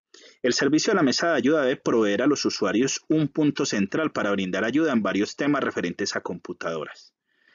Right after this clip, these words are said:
El personal encargado de las mesas de ayuda típicamente administra las peticiones de los usuarios vía software que permite dar seguimiento a las mismas con un único número de identificación.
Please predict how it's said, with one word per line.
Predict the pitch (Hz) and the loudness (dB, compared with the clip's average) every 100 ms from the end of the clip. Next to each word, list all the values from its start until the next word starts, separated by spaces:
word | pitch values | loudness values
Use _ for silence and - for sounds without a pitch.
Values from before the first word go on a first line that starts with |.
| _ - | _ -6
El | 107 | -6
personal | - 110 - 113 135 | -4 -4 0 0 0
encargado | 160 156 151 139 139 147 | 0 0 0 0 0 2
de | |
las | 143 110 | 2 2
mesas | 104 98 127 | 0 -2 -2
de | 135 | -2
ayuda | 139 131 127 | 0 2 0
típicamente | 127 - 120 131 107 92 - | 0 -4 -4 0 0 -2 -2
administra | 120 107 104 147 139 | 0 0 0 -2 -2
las | 110 - | -2 -2
peticiones | - - - 92 95 | -4 -4 -6 -4 -2
de | 120 | 0
los | 123 - | 0 -2
usuarios | 131 131 120 131 104 | -2 0 2 0 0
vía | 92 101 | -2 -2
software | - 156 165 175 - _ - - _ | 0 0 2 0 -6 _ -20 -20 _
que | - | -8
permite | - 110 104 - | -4 -2 -2 -2
dar | 120 | -2
seguimiento | 120 131 110 92 90 - | -2 -2 -2 -4 -6 -6
a | 113 | -4
las | 104 | -2
mismas | 98 135 107 87 - - | 0 0 0 -4 -12 -8
con | - 107 | -2 -2
un | 98 - | -2 -2
único | 127 127 - | 0 0 -2
número | 107 92 98 | -4 -2 -2
de | 110 | -2
identificación. | 98 - 98 - - - 82 | -4 -6 -12 -10 -6 -4 -6